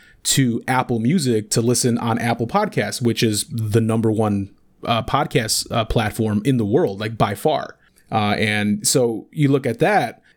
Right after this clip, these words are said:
you don't need to sign up for anything. You don't need to pay anything to Apple to listen to Apple Podcasts. The app is already on your phone, on every phone, on every iPad. It's already there, and you can just listen to it for free.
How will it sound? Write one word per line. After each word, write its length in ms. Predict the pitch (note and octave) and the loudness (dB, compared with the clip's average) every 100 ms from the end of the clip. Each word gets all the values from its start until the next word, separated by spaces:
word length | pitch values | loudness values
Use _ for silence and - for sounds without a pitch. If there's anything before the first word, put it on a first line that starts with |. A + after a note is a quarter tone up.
| _ - | _ 0
you 120 | C#3+ | 2
don't 260 | E3+ C#3 C3 | 2 2 2
need 240 | D3 D3 | 2 0
to 160 | C#3+ C3 | -2 -2
sign 500 | - - D3 C3+ C3+ | 0 2 2 2 2
up 240 | C#3 C#3 | 2 0
for 160 | - B2 | 0 2
anything. 680 | A#2+ A#2 B2 A#2 A2 A2 G#2 | 2 2 0 0 -2 -4 0
You 100 | C3+ | 2
don't 100 | D3+ | 2
need 100 | D3+ | 0
to 100 | C3 | -2
pay 400 | - - C#3+ C#3 | 0 2 2 2
anything 480 | B2 A#2 - A#2+ A#2+ | 0 -2 0 0 0
to 120 | B2 | 0
Apple 440 | A#2+ C3+ C3 A#2 | 0 0 -2 -4
to 100 | G#2 | -2
listen 260 | A#2 B2 A#2 | 0 0 0
to 100 | A2+ | 0
Apple 240 | A2 A2+ | 0 -2
Podcasts. 560 | - C3+ D#3 B2+ A2+ - | 0 2 2 0 -4 -2
The 160 | A2 A2+ | -2 0
app 300 | B2+ C#3 A#2 | 0 0 -2
is 80 | |
already 400 | - A#2+ B2+ B2+ | 0 2 4 4
on 140 | B2 A#2 | 2 0
your 120 | G#2+ | -2
phone, 380 | - A#2 D#3 G3 | 0 2 2 2
on 180 | A2 - | 0 0
every 220 | B2+ C#3+ | 2 2
phone, 300 | C3+ C3 C3 | 2 2 2
on 100 | A2 | 0
every 220 | B2 D3 | 2 4
iPad. 400 | A#2+ A#2 B2 A#2 | 2 2 0 0
It's 100 | A2+ | 0
already 260 | A2 B2+ C#3+ | 2 2 2
there, 280 | A2+ A#2 D3 - - - | 2 0 -2 -10 -20 -4
and 160 | A#2+ A2 | 0 0
you 60 | G#2+ | 2
can 100 | A#2 | 2
just 160 | A2+ | 2
listen 240 | B2+ C#3+ A#2+ | 2 2 2
to 140 | A#2 | 0
it 80 | A2+ | 0
for 80 | A#2 | 0
free. 260 | F3 D3+ | 2 2